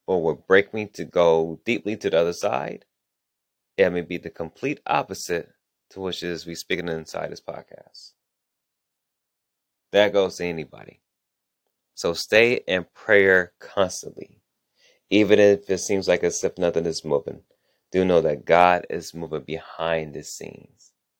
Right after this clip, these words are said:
Even if you don't see it, stay in prayer. And so for the last message for today,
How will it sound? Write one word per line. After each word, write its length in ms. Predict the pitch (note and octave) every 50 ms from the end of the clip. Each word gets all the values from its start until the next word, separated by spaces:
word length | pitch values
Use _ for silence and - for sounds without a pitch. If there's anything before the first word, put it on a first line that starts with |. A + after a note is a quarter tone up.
| _ _ _ _ _
Even 180 | - F2 F2+ F2+
if 160 | F2+ E2 -
you 100 | E2 D2
don't 320 | - - D#2 D2 - -
see 200 | - - - D#2+
it, 200 | D2 C#2 - - _ _ _ _
stay 720 | - - - - - D#2 D2+ D2+ D2+ D2 D2 D2+ - _ _ _ _ _ -
in 300 | - D2+ - - - - _ _ _
prayer. 500 | _ _ - - - - - _ _ _ _ _ _ _ _ _ _ _ _ _ _ _ _ _ _ _ _ _ _ _ _ _ _ _ _ _ _ _ _ _ _ _ _ _ _ _ _ _ _ _ _ _ _ _ _ _ _ _ _ _ _ _ _ _ _ _ _ _ _ _ _ _ _ _ _ _ _ _ _ _ _ _ -
And 120 | G2 F#2
so 360 | - - - A2+ A2 A#2 A#2
for 520 | A2+ _ - G2+ G2 F#2+ F#2 F#2 F2+ F2+ F2
the 140 | - E2 F2
last 720 | F2 F2+ F#2 F#2 F#2 F#2 F#2 F#2 F#2 - - - - _
message 520 | _ E2+ F2+ E2+ E2 D#2 - D#2+ D#2+ - -
for 100 | - D2
today, 440 | - - - - - - - _